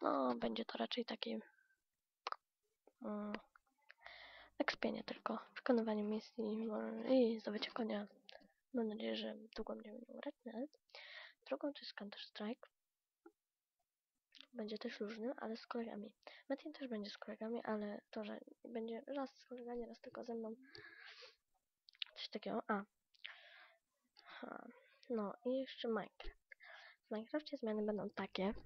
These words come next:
<clears throat> że no, yy,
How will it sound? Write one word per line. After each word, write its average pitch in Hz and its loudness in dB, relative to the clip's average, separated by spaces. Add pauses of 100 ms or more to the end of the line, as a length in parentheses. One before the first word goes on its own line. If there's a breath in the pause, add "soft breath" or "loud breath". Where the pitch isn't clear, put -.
(160)
<clears throat> 330 12
że 202 6 (1200)
no, 202 8 (840 loud breath)
yy, 196 6